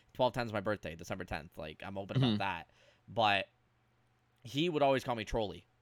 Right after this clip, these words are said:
Speaker 1: And I'm like, "You know what?" After, like, five years, I switched it just to Trolley. Sadly, it was taken, so I added a Z's, um, because Z's are cool, and S just looks weird at the end of Trolley. Um,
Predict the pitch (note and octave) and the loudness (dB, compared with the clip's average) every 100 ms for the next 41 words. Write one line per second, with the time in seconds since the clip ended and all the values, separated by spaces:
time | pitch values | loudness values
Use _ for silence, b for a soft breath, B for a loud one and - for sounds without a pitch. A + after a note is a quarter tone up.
0 | _ _ _ _ _ _ _ _ - A2+ | _ _ _ _ _ _ _ _ -4 -2
1 | A#2 G#2+ A#2 B2 C#3+ A#2+ A#2+ C#3 G#2 G#2+ | 0 -2 0 4 6 6 6 6 0 -2
2 | A2+ G#2+ - G2+ G#2 G#2 F#2+ G2 G#2 F#2+ | -4 -6 -2 0 2 0 -2 -2 -2 -4
3 | - G#2+ G2+ - E2 D#2 - G2 - F#2+ | -4 -6 -6 -6 -10 -10 -10 -12 -10 -14
4 | - A2 A2 F#2 E2+ - _ _ - A2 | -6 -2 -2 -4 -8 -14 _ _ -2 0
5 | A2 A#2+ G#2+ - A2+ G2+ G2 F#2 G2+ A2+ | 0 -2 -2 0 0 0 -4 2 2 0
6 | G#2 A#2 F#2 E2+ - - _ _ _ _ | 2 4 4 0 -14 -16 _ _ _ _
7 | F#2 F#2 F2+ F2+ F2 E2+ E2+ E2+ F#2 F#2+ | -4 0 0 0 0 -4 -8 -12 -12 -12
8 | F2+ G2 G2 A2 - C3+ G2+ E2+ F2+ _ | -4 -4 -4 -8 -4 -2 -2 -4 -8 _
9 | - F#2+ F#2 G2 G#2+ - - G#2+ A2 G2 | -2 -2 0 0 0 -2 -8 -6 -6 -8
10 | G2 G#2 F#2+ F2 E2+ F2 F#2 F2 - G2 | -8 -4 -4 -4 -6 -8 -8 -10 -8 -8
11 | E2+ E2+ - _ _ _ _ - F#2 F#2 | -8 -12 -16 _ _ _ _ -4 0 0
12 | F2+ F2+ F2 F2 F2 E2+ | 0 0 -2 -4 -6 -12